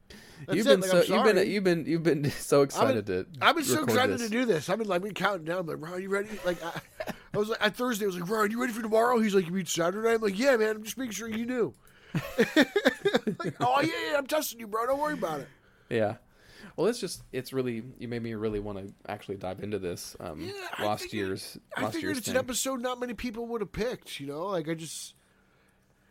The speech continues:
Speaker 2: it, it's, it's not as flashy, you know? It's, it's, it's, it's a low point, to be honest with you. Even though it ends on a high with Nightwing coming back and, you know, Dick Grayson being in the fold, like, he's, you know, he's such an integral part of Batman mythology that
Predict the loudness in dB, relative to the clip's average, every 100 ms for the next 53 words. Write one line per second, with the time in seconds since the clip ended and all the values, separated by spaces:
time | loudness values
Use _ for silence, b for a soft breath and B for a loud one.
0 | b -8 -4 -4 -4 -8 -8 -6 -4 -2
1 | -2 -4 -2 0 0 -2 -6 -10 -8 -6
2 | -6 -8 -10 -10 -8 -6 -6 -4 0 2
3 | 0 0 -2 -4 -10 -6 -4 -4 -6 -10
4 | -14 -14 -16 -14 -10 -2 2 4 4 0
5 | 0 -2 -2 0 4 4 4 -4 -6 -6
6 | -6 -6 -8 -8 -8 -4 -2 -2 -4 -8
7 | -12 B B B B B -4 -2 -2 -4
8 | -6 -2 -4 -4 -6 -4 -4 -6 -10 -6
9 | -2 0 -2 -6 -10 -10 -10 -6 -6 -6
10 | -8 -8 -6 -8 -8 -12 -14 -10 -10 -10
11 | -10 -10 -8 -10 -10 -12 -8 -4 -2 -4
12 | -6 -10